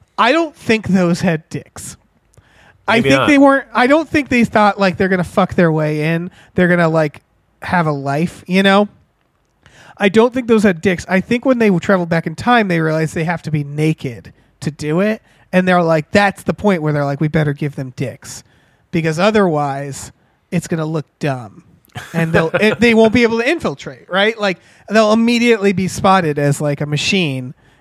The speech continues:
Speaker 1: if they are this Ken dolls. So they're like, "That's when we give them dicks." I
Speaker 2: Mm-hmm.
Speaker 1: think that's what it is.
Speaker 2: That's when the dicks come in the pic-, you don't wanna,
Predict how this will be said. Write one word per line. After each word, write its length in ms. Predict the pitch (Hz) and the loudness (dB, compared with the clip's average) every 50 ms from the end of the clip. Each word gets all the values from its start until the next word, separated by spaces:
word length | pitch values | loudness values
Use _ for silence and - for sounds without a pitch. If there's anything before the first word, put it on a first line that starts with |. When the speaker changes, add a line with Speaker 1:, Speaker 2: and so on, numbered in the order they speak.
| _ - | _ -4
Speaker 1:
if 140 | 180 160 - | -2 -2 0
they 160 | 180 165 156 | 0 0 0
are 120 | 151 143 | 0 -2
this 260 | 143 160 156 143 - | -2 -4 -6 -6 -6
Ken 300 | - - - 185 202 202 | -6 -6 -4 -4 -2 -2
dolls. 500 | 180 156 139 139 139 143 151 - - - - _ _ _ _ _ | -2 -2 -2 -4 -4 -8 -12 -14 -16 -20 -20 _ _ _ _ _
So 560 | - - - 196 180 175 175 170 160 160 165 - _ _ _ _ - | -10 -4 0 2 2 2 2 0 -4 -6 -10 -16 _ _ _ _ -4
they're 220 | 175 175 180 175 | 0 0 2 2
like, 160 | 160 160 156 | 0 -2 -2
"That's 280 | - 190 190 180 170 - | 0 0 0 0 0 0
when 120 | 170 165 | -2 0
we 120 | 156 156 151 | 0 0 -2
give 220 | 160 156 143 151 | -2 -4 -6 -6
them 140 | 143 131 127 | -8 -10 -10
dicks." 460 | 131 131 120 120 - - - - - _ _ - | -10 -12 -14 -14 -16 -18 -18 -18 -20 _ _ -2
I 80 | 180 | -2
Speaker 2:
Mm-hmm. 100 | - 196 | 0 0
Speaker 1:
think 180 | 208 220 190 - | 0 0 0 0
that's 200 | 180 156 - - | -2 -2 -2 -4
what 160 | 156 139 139 | -4 -6 -6
it 120 | 131 - | -8 -12
is. 60 | - - | -8 -6
Speaker 2:
That's 200 | 110 113 - - | -6 -4 -4 -6
when 100 | 113 101 | -8 -8
the 60 | 95 | -6
dicks 280 | 92 107 95 - - | -6 -6 -8 -8 -10
come 140 | - - 92 87 | -14 -12 -12 -12
in 60 | 85 | -12
the 80 | 87 | -14
pic-, 140 | - - - | -14 -12 -6
you 100 | 113 127 | -4 -2
don't 100 | 147 139 | 0 0
wanna, 220 | 135 131 120 98 | 0 -2 -4 -4